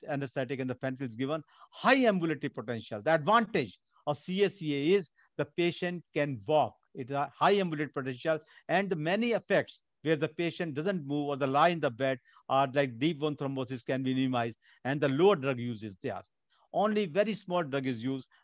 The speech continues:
when the combined spinal epidural analgesia is used. So the dose regime for combined spinal epidural is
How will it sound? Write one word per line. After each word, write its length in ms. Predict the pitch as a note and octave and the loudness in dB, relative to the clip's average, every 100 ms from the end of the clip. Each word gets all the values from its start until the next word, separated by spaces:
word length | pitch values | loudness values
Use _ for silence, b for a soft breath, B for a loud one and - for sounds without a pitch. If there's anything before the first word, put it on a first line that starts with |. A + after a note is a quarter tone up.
| - | -8
when 120 | C3 | -4
the 100 | C3 | -4
combined 420 | - C3+ D#3+ E3+ | -4 0 0 0
spinal 360 | - C3+ B2 A#2+ | -4 -6 -4 -6
epidural 300 | B2+ B2 C3 | -6 -6 -6
analgesia 460 | C#3+ C3 A2 G#2 G#2+ | -4 -4 -6 -8 -10
is 100 | F#2+ _ | -10 _
used. 360 | F3+ A#2+ F#2 _ _ _ _ _ _ | -12 -12 -12 _ _ _ _ _ _
So 180 | A3 | 2
the 140 | A3+ G3 | 4 2
dose 340 | A#2+ B3+ G3 | 4 4 4
regime 340 | E3+ C#3 A#2+ F2 _ _ _ _ _ - | 2 2 -2 -8 _ _ _ _ _ -2
for 120 | E3 | 0
combined 380 | - D#3 G3 G#3 | 0 2 2 2
spinal 440 | G3 F3+ D#3+ D3+ D3+ | 0 0 0 -2 -2
epidural 400 | D#3 B2+ D3+ C#3+ | -4 -2 0 2
is 220 | F3 G3+ | 2 2